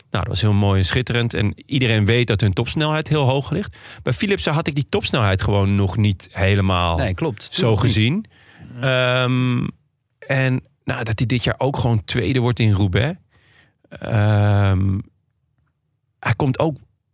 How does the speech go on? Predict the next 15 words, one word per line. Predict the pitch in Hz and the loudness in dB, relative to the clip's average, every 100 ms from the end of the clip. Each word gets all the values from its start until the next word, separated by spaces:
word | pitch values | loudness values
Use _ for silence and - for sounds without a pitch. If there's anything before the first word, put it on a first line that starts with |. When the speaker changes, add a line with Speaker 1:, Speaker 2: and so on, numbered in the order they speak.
| _ - | _ -6
Speaker 1:
eigenlijk | 170 202 - 107 | -2 0 2 0
als | - 104 - - | 2 0 0 -6
van, | - 120 110 | -6 -2 -2
van | - 120 113 | -2 -2 0
al | 113 117 | 0 0
die | 95 | 0
sprinters | - 143 160 98 95 - _ _ _ - - _ _ _ _ | 0 0 0 -2 -2 -6 _ _ _ -20 -20 _ _ _ _
blijft | 123 135 - | -2 0 0
hij | 113 | 0
het | 104 | 2
langst | 123 143 104 - - - _ | 2 2 0 0 -6 -20 _
bergop | - 117 110 104 - - - | -10 -2 2 2 2 -2 -2
ook | 185 196 - | -2 -2 -2
eraan. | 185 156 170 262 - _ _ _ _ _ _ _ _ | -2 0 -2 -2 -10 _ _ _ _ _ _ _ _
Eh, | - 143 139 135 127 | -4 -2 0 0 0